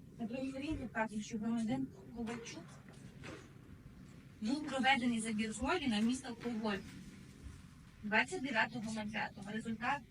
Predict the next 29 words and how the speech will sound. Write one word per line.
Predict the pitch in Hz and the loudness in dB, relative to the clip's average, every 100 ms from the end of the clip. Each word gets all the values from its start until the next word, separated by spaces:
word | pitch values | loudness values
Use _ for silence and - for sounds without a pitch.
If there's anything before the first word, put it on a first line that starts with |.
| - - | -12 -4
нуль | 214 220 | -4 -4
цілих | - 285 262 220 | -6 -6 -4 -2
нуль | 220 214 | -2 -2
відсотків. | - 202 190 - - - | -2 -4 -4 -6 -10 -10
Це | - 247 | 0 2
ще | - 262 | 4 2
один | 214 214 233 254 - | 2 0 2 -2 -2
додатковий | 214 214 254 233 208 | -2 0 -2 0 0
документ | - 226 214 214 | 0 0 2 2
до | |
того, | 208 214 214 | 0 0 0
який | - 202 | 0 -2
був | 196 | -2
надісланий | 202 202 214 196 185 | -2 -2 -4 -4 -4
на, | 185 185 - 208 | -4 -4 -6 -8
е, | 196 214 | -8 -8
сухопутні | - 208 - 208 214 | -10 -10 -6 0 2
війська, | 208 - 294 311 - - | 2 -2 -2 -4 -4 -8
це, | 214 208 | -8 -4
е, | 208 208 - 202 233 | -2 -2 -4 -8 -6
комісі-, | 226 - - | -4 -4 -6
е, | - - 208 - 185 | -6 -4 -2 -2 -2
комісією. | 233 220 - - - - - - - - | 0 0 0 -2 -4 -6 -10 -12 -12 -8
І | 214 | -2
ще | 262 262 | 4 4
одне | 233 | 4
підтвердження | 240 226 226 226 214 | -2 0 2 4 2
про | 208 208 | 2 -2
те, | 269 | -2